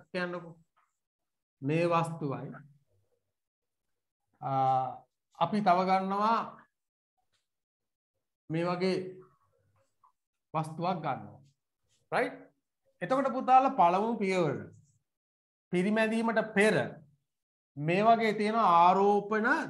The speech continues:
ධන සහ ඍණ කියලා ආරෝපණ වර්ග දෙකක් තියෙනවානේ.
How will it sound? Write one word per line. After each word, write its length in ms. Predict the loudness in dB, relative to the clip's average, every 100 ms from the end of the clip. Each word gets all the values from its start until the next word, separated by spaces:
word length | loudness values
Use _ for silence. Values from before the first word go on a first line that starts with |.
| 0
ධන 200 | 2 2 0
සහ 160 | 0 2 2
ඍණ 240 | 2 0
කියලා 200 | 2 4 4
ආරෝපණ 400 | 4 0 -2 0
වර්ග 240 | 0 0 -2
දෙකක් 300 | -2 -2 -4
තියෙනවානේ. 460 | -8 -8 -8 -12